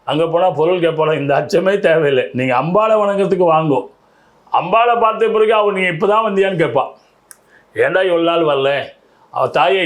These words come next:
ஏன் தாயே இவ்வளவு நாள் வரல? என்னை பார்க்கறதுக்கு உனக்கு இவ்வளவு காலம் ஆயிடுச்சான்னு?" அந்த தாய் இந்த தாயை பார்த்து கேட்பா. அழுவே, நீயே அழுவே, "அம்மா இப்படி என்ன கேட்குறாளே?" அப்படின்னு. ஆகையினால தாயை தரிசிக்க வாருங்கள்,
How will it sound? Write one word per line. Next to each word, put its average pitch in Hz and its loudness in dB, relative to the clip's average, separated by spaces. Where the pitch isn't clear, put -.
ஏன் 185 -2
தாயே 180 2
இவ்வளவு 147 0
நாள் 147 0
வரல? 131 2
என்னை 151 0
பார்க்கறதுக்கு 190 0
உனக்கு 160 0
இவ்வளவு 160 0
காலம் 170 2
ஆயிடுச்சான்னு?" 160 -2
அந்த 147 0
தாய் 180 2
இந்த 156 0
தாயை 156 2
பார்த்து 135 0
கேட்பா. 120 0
அழுவே, 160 0
நீயே 143 -4
அழுவே, 127 -2
"அம்மா 170 -2
இப்படி 139 -6
என்ன 151 -4
கேட்குறாளே?" 143 -2
அப்படின்னு. 113 -4
ஆகையினால 151 -2
தாயை 214 2
தரிசிக்க 151 -2
வாருங்கள், 117 -2